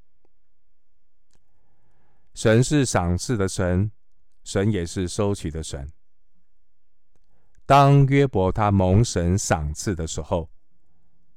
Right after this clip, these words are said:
他从来没有想过自己也会低三下四的在会中站起来求救。只有当约伯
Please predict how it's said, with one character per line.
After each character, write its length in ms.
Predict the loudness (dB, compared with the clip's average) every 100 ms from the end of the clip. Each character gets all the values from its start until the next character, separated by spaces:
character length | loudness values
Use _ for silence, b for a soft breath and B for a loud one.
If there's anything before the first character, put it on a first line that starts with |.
| -20 -20 -20 -6
他 120 | 0
从 200 | 2 2
来 100 | 2
没 100 | 2
有 80 | 2
想 240 | 0 -4 -2
过 260 | -2 -2 b b b -8
自 180 | -4
己 200 | -2 -2
也 120 | -4 -4
会 280 | -2 -2 -4 -6
低 260 | -4 -4
三 340 | -2 0 0 0
下 260 | -2 -4
四 240 | -4 -6 -4
的 180 | -4
在 220 | -4 -4 -2
会 180 | -4
中 260 | -2 -2 -2
站 240 | -2 -2
起 160 | -2 -8
来 180 | -14 -14
求 300 | -14 -12 -12
救。 280 | -10 -10 -12 -20 -20 -20 -20 -20 -20 -20 -20 -20 -20 -20 -20 -20 -20 -20 -16
只 120 | -10
有 120 | -8
当 300 | -6 -2 0
约 180 | 0 -2
伯 380 | -2 -6 -8